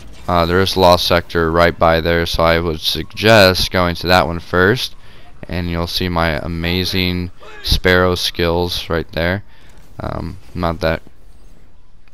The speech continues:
awesome at Sparrow skills, but, um, yeah, just follow the path I do, and I will be cutting out most of me doing the lost sector,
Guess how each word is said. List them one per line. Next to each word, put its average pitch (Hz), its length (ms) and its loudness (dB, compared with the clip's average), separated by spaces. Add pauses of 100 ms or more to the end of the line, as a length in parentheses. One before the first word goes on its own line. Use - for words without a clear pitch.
(180)
awesome 113 400 4
at 107 120 0
Sparrow 117 400 4
skills, 113 640 2 (540)
but, 107 420 6
um, 98 520 6 (600)
yeah, 101 160 4
just 95 180 2
follow 117 280 8
the 113 100 4
path 101 320 6
I 95 220 4
do, 107 340 4
and 92 180 0
I 90 120 4
will 107 260 4
be 120 180 2
cutting 107 380 4
out 92 300 2
most 90 460 0
of 90 160 -2
me 90 240 0
doing 85 320 -4
the 82 80 -2
lost 85 300 2
sector, 92 560 0